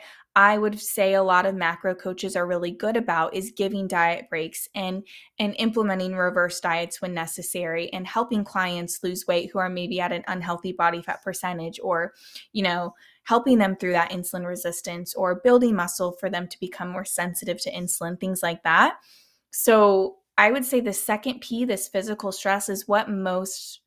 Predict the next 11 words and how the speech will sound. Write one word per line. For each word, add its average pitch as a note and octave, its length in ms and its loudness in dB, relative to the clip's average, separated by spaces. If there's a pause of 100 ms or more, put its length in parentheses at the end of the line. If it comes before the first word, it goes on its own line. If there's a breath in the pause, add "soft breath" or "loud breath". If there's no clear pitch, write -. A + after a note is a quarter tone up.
(100)
of F#3+ 100 -2
you F#3+ 140 -4
macro F#3 340 -4
coaches G#3+ 460 -6
do A#3 260 0
really, F#3+ 300 2
really E3+ 240 -2
well. F#3+ 500 -4 (460 soft breath)
And F#3+ 340 -2 (120)
the G#3 80 -2
whole, G#3+ 680 2